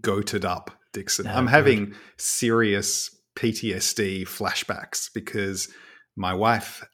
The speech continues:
Speaker 1: and my ten-year-old are both housebound with covid.
Speaker 2: Oh,
Speaker 1: I
Speaker 2: no.
Speaker 1: think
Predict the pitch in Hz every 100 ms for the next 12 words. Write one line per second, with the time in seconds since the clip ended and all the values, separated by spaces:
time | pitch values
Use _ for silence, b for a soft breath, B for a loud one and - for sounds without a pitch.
0 | - 95 90 87 - 120 110 107 104 101
1 | 95 95 92 - 92 90 98 92 - -
2 | 98 - - 101 95 95 92 90 - 131
3 | 131 127 131 - B B B 143 120 117
4 | 139 110